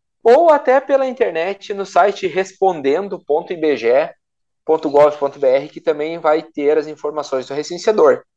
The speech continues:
Mas repetindo, ele vai tá com um colete azul marinho, identificado do I B G E,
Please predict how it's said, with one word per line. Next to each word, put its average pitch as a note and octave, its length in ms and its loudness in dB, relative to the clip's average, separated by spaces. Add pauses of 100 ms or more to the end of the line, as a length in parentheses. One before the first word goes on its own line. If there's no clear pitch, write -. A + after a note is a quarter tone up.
(320)
Mas C#3 160 0
repetindo, D#3+ 500 -2
ele A#2+ 140 0
vai A#2+ 120 0
tá C3 160 0
com C#3+ 160 -6
um C#3+ 60 -8
colete C#3+ 400 2
azul G3 200 0
marinho, F#3 460 -2 (300)
identificado D#3 760 0
do F#3+ 60 -6
I F#3+ 60 -6
B F#3 160 2
G F3 140 -2
E, C#3+ 260 0